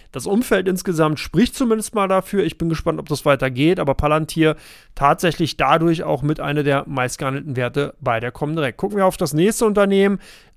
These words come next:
Auch spannend, auch ein kleines Spezialpapier. MicroStrategy war nicht unbedingt mein Unternehmen, muss ich ganz ehrlich sagen. Auch wenn man sich vielleicht jetzt in den Allerwertesten beißen würde, aber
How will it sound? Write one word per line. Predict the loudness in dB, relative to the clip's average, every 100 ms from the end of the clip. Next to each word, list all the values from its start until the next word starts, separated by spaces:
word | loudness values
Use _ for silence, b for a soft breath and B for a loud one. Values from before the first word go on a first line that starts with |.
| 2
Auch | 6 6
spannend, | 2 0 2 4 2 0 0
auch | -2
ein | -2
kleines | -2 -2 -2
Spezialpapier. | -6 -10 -8 -6 -6 -4 -2 -2 0 -2
MicroStrategy | 0 0 -2 0 -2 -2 -4 -2 -2 -4 -6 -6 -4
war | -4 -2 -4
nicht | -4 -2 -2 -2
unbedingt | 0 2 4 4 2 -2
mein | -10 -8 -4 0 0
Unternehmen, | 0 0 0
muss | -2 -2
ich |
ganz | -2 -2
ehrlich | -2 -2 -2
sagen. | 2 2 2 -4 B B B B B _
Auch | 4 4
wenn | 2
man | 0 -2
sich | -4
vielleicht | 2 2 2
jetzt | -2 -4
in | -4
den | -4 -4
Allerwertesten | -2 -2 -2 -4 -6 -10 -4
beißen | -2 -2 -4 -4 2
würde, | 6 6 6 4 4
aber | 4 6 6 4